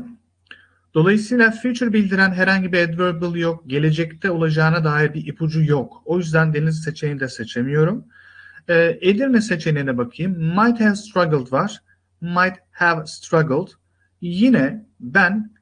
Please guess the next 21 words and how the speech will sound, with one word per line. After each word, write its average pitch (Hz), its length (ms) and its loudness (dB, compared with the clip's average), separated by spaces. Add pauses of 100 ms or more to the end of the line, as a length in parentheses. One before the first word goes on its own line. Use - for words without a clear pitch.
(200)
Bursa 220 400 0
seçeneğini 160 800 -2
neden 214 260 2
seçmediysem 175 800 -4 (420)
Edirne'yi 190 480 2
de 131 80 0
aynı 175 280 0
sebepten 127 600 -4
dolayı 143 400 -2 (340)
seçmemiş 160 1000 -4
olabilirim. 135 840 -4 (280)
Şimdi 139 240 -8
geriye 196 340 4
zaten 165 400 2
kalan, 151 340 0
bakın 156 200 -2
ele 156 280 2
eleye 131 240 2
gittim 107 400 -4
burada. 123 340 -4 (320)
Gayet 156 520 0